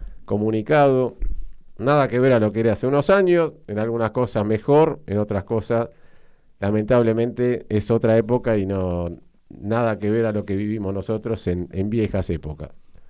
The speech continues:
No digo ni mejor ni peor, es distinto. Y las redes sociales, eh, muchas veces queman muchas cabezas, ¿eh? Eh, es como que se va exacerbando todo y uno lo ve a todo nivel,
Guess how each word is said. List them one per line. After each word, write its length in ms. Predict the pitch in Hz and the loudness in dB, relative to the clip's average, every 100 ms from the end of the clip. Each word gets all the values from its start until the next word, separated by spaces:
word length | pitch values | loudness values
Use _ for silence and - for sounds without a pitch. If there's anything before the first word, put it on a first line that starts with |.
| - _ _ | -20 _ _
No 160 | 104 110 | -2 2
digo 180 | 120 113 | 4 4
ni 120 | 120 | 4
mejor 300 | 110 107 123 | 2 2 2
ni 100 | 120 | 4
peor, 260 | 110 107 101 | 4 4 4
es 100 | 110 | 2
distinto. 640 | 107 123 101 90 80 76 | 0 -2 -2 -4 -6 -4
Y 100 | 90 | -2
las 140 | 101 | -2
redes 260 | 101 110 101 | 2 0 2
sociales, 600 | 117 - 120 123 127 123 - _ _ _ - _ - - - | -2 0 0 2 -2 -4 -14 _ _ _ -20 _ -14 -10 -4
eh, 720 | 95 95 90 90 85 82 80 _ _ _ - | -2 0 0 -2 -2 -6 -8 _ _ _ -8
muchas 260 | 110 107 | -2 2
veces 240 | 110 107 104 | 2 0 -2
queman 320 | 113 107 104 | 0 0 0
muchas 320 | 104 101 92 | -2 -2 -4
cabezas, 480 | 92 90 80 - - - _ _ | -2 -2 -4 -10 -18 -20 _ _
¿eh? 300 | 90 92 95 78 - - _ | -6 -4 -4 -8 -20 -20 _
Eh, 720 | 80 82 82 80 80 78 82 - _ _ _ - | -10 -8 -6 -6 -8 -10 -12 -16 _ _ _ -10
es 140 | - 104 | -8 -4
como 220 | 98 98 | -2 -2
que 120 | 92 | -2
se 140 | 107 | 0
va 200 | 101 110 | 0 2
exacerbando 680 | 101 110 104 113 113 123 113 | 0 -2 -2 0 0 2 0
todo 460 | 110 110 98 90 90 | 0 0 2 0 0
y 220 | 95 104 | 0 0
uno 160 | 110 104 | 2 4
lo 140 | 101 | 4
ve 260 | 104 110 98 | 4 4 2
a 80 | |
todo 240 | 98 110 104 | 2 2 4
nivel, 480 | 110 120 123 135 | 4 4 4 0